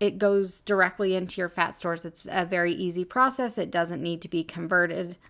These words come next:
or anything like that. So in conditions of spontaneous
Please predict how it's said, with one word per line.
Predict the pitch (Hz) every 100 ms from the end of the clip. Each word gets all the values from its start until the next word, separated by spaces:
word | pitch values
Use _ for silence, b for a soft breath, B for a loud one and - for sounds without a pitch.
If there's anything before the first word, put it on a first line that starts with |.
| -
or | 175
anything | 165 170 175 170
like | 160 143
that. | 170 -
So | - 214
in | 196 208
conditions | 226 226 262 269 339 294
of | 190
spontaneous | - - 180 185 - 247 277 311 320 -